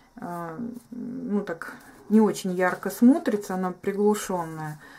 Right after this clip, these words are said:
Но я все равно постараюсь вам расклады сделать, чтобы вам не только думать о серьезных проблемах, но иногда как-то расслабляться и думать о более высоком.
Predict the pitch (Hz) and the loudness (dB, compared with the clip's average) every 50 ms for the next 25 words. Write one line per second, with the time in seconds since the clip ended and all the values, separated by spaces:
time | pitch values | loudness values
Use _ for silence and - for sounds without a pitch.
0 | - - - - - _ - 214 247 254 247 247 240 226 220 208 185 160 156 - | -20 -20 -20 -20 -14 _ 4 6 6 6 6 4 2 4 4 4 2 0 -6 -10
1 | - - 175 170 175 165 156 - - 165 165 160 160 165 165 - - 170 160 151 | -10 -6 -4 -2 -2 -2 -4 -4 -8 -8 -8 -6 -8 -8 -8 -10 -10 -10 -10 -8
2 | 156 160 156 175 185 220 262 269 233 208 208 - - - _ - - - - - | -8 -10 -10 -2 0 2 2 4 2 0 -4 -10 -20 -20 _ -20 -20 -20 -20 -20
3 | - - 175 175 175 175 175 175 170 160 - - - - - - - - - - | -18 -14 -12 -10 -8 -8 -8 -10 -12 -14 -18 -20 -20 -20 -20 -20 -20 -20 -20 -20
4 | - - - - - - - - - - - - - 226 233 233 254 240 220 208 | -20 -20 -20 -20 -20 -20 -20 -20 -20 -20 -12 2 4 4 6 8 10 8 8 8
5 | - 214 208 202 220 226 220 208 202 196 185 - - 208 196 196 196 202 190 190 | 4 2 4 4 6 8 8 8 8 6 2 0 0 0 2 2 0 0 -2 -2
6 | - - - - - - - 208 208 208 214 208 196 180 185 185 175 247 - - | -4 -4 -6 -6 -4 -2 0 2 4 6 6 6 4 4 2 -2 -4 -4 -4 -2
7 | 190 196 196 196 220 233 269 277 262 226 214 - 220 202 190 185 190 190 190 190 | 0 0 0 2 6 8 10 10 10 8 8 4 2 2 2 2 0 0 0 0
8 | 196 220 220 220 190 185 185 - - 185 180 156 - 175 175 180 190 226 233 240 | 0 0 0 0 0 -2 -2 -4 -6 -6 -6 -6 -6 -6 -6 -2 2 2 4 2
9 | 233 233 - 185 175 175 170 170 196 196 196 190 185 175 - - - - - - | 2 0 -4 -6 -6 -6 -6 -4 -4 -4 -2 -2 -4 -6 -8 -12 -18 -18 -18 -20
10 | - - - - 170 165 165 170 185 185 180 175 175 170 160 151 - _ _ _ | -20 -20 -16 -12 -12 -10 -8 -6 -6 -4 -4 -4 -4 -6 -8 -10 -14 _ _ _
11 | _ _ _ _ _ _ _ _ _ - 175 - - 117 - - 160 147 147 - | _ _ _ _ _ _ _ _ _ -14 -10 -10 -8 -8 -8 -8 -8 -8 -8 -10
12 | - - - | -14 -16 -16